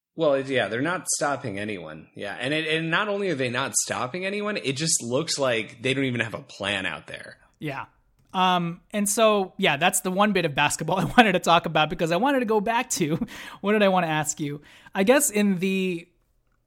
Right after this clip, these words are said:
Speaker 2: entirety of this season thus far, and maybe this is an easy question to answer, but given the context and everything we've gone through, is this season worse than last season?
Speaker 1: Yeah.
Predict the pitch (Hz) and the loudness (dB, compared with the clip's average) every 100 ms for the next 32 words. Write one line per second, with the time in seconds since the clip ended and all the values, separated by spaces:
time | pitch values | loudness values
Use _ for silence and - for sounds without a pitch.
0 | - 196 196 202 214 208 180 165 165 147 | -8 -6 -4 0 2 4 2 0 -2 -2
1 | 156 - 156 156 151 143 131 - 147 135 | -2 0 0 -2 -2 -2 -2 -4 -6 -8
2 | 131 131 - - - - _ _ - 175 | -8 -12 -14 -16 -18 -20 _ _ -4 2
3 | 247 214 180 160 156 165 160 147 - 143 | 4 4 4 2 -2 0 -2 -2 -2 -2
4 | - 139 139 151 - 131 127 135 135 - | -2 -6 -4 -4 -4 -6 -6 -8 -8 -12
5 | - - - _ _ _ _ _ _ 160 | -12 -16 -20 _ _ _ _ _ _ -4
6 | 175 180 180 233 226 202 147 147 - 143 | 0 0 2 4 4 4 -2 -2 -4 -2
7 | 143 151 165 151 147 156 160 143 135 135 | -2 -2 -2 -2 0 0 0 -2 -2 -4
8 | 135 _ _ _ _ _ _ _ - 185 | -8 _ _ _ _ _ _ _ -2 0
9 | 143 190 254 - 240 214 190 156 165 - | 4 2 4 2 2 0 0 0 0 -2
10 | 147 143 139 139 139 - 139 127 123 139 | -4 -2 2 2 2 -2 -2 -8 -12 -16
11 | _ _ _ _ _ _ _ _ _ - | _ _ _ _ _ _ _ _ _ -6
12 | 131 175 | -2 -2